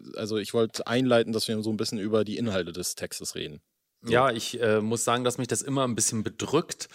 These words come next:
Speaker 2: auch so im Nachhinein. Weil auch wenn das so ein bisschen, äh, ironisch gemeint ist, äh, dieser Rückblick auf die Bandhistorie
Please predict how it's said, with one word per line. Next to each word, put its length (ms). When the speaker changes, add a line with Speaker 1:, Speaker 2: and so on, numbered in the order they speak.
Speaker 2:
auch 140
so 220
im 120
Nachhinein. 680
Weil 380
auch 220
wenn 100
das 140
so 80
ein 80
bisschen, 400
äh, 400
ironisch 600
gemeint 440
ist, 320
äh, 380
dieser 320
Rückblick 460
auf 100
die 120
Bandhistorie 880